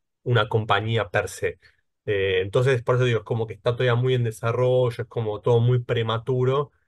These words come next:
Como que la idea general, el concepto, digo, es interesante, me gusta, creo que, que, que es correcto en la teoría, en el análisis, tal vez todavía no está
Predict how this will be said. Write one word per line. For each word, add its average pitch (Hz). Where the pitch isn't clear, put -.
Como 120
que 135
la 147
idea 180
general, 165
el 170
concepto, 180
digo, 175
es 165
interesante, 165
me 135
gusta, 160
creo 147
que, 117
que, 104
que 135
es -
correcto 147
en 123
la 110
teoría, 135
en 113
el 113
análisis, 147
tal 113
vez 123
todavía 131
no 127
está 120